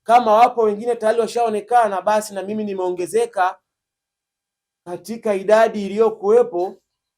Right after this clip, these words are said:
ya watia nia wa ubunge jimbo la Geita mjini. Kwa hiyo na mimi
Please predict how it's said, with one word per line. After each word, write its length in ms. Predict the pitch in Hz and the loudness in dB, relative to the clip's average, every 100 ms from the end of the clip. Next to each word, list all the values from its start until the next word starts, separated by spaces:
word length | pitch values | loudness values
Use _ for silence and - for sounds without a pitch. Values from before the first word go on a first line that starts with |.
| _ _ _ _ | _ _ _ _
ya 160 | 160 | -2
watia 420 | 175 175 175 190 175 | 0 -2 -4 -4 -2
nia 600 | 208 254 220 190 196 - _ _ _ _ _ _ _ _ _ _ _ _ _ | -2 -2 0 0 -4 -14 _ _ _ _ _ _ _ _ _ _ _ _ _
wa 200 | 123 156 | 0 2
ubunge 460 | 175 180 247 208 175 | 4 0 -2 -2 -4
jimbo 680 | 160 220 202 170 160 156 _ | -4 -4 -2 -2 -2 -6 _
la 220 | 135 151 | -4 -4
Geita 320 | 147 151 151 147 | -2 -6 -6 -6
mjini. 520 | 139 151 113 92 _ _ _ | -6 -8 -8 -12 _ _ _
Kwa 200 | - 170 | 0 2
hiyo 200 | 185 202 | 2 2
na 140 | 202 190 | 0 -2
mimi 680 | 196 254 269 247 226 214 | -2 -2 -2 -2 -6 -8